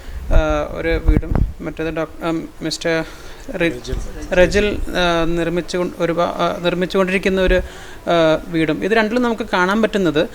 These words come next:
ആ, എങ്ങനെ നമുക്ക് ഒരു, ഒരു, ഒരു, ആ, ഒരു നമ്മുടെ ട്രഡീഷണൽ ആർക്കിടെക്ചറിനെ നമുക്ക് എത്രത്തോളം നമുക്ക് സ്നേഹിക്കാം, അതിൻ്റെ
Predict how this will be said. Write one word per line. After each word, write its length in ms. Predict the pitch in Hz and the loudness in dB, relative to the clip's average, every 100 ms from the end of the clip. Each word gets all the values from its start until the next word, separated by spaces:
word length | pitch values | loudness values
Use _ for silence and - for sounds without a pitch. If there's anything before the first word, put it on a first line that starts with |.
| - - - - | -12 -16 -18 2
ആ, 180 | 214 220 - | 4 4 0
എങ്ങനെ 440 | - 208 220 247 269 | 0 2 4 6 6
നമുക്ക് 480 | 247 208 185 - 202 196 - - - | 6 4 2 6 8 8 8 6 0
ഒരു, 380 | - 196 196 190 - | 2 4 4 4 4
ഒരു, 320 | 180 185 180 - - - - - | 6 6 6 2 -12 -16 -16 -4
ഒരു, 180 | 180 180 180 175 165 170 - | 0 2 4 4 2 0 2
ആ, 100 | 175 | 4
ഒരു 340 | 180 190 180 - - - | 6 6 4 0 -10 -2
നമ്മുടെ 240 | 180 180 | 2 2
ട്രഡീഷണൽ 540 | 175 175 165 165 190 | 2 4 4 2 2
ആർക്കിടെക്ചറിനെ 640 | 185 170 165 170 - 175 180 | 6 4 4 0 0 -2 0
നമുക്ക് 240 | 170 175 | 0 0
എത്രത്തോളം 580 | 160 - - - 185 185 | -2 -2 -4 2 4 4
നമുക്ക് 180 | 170 170 | 2 0
സ്നേഹിക്കാം, 640 | - 156 143 151 - 147 - - - | -2 -2 0 0 0 -2 -12 -12 -4
അതിൻ്റെ 340 | 156 170 190 | -4 0 -2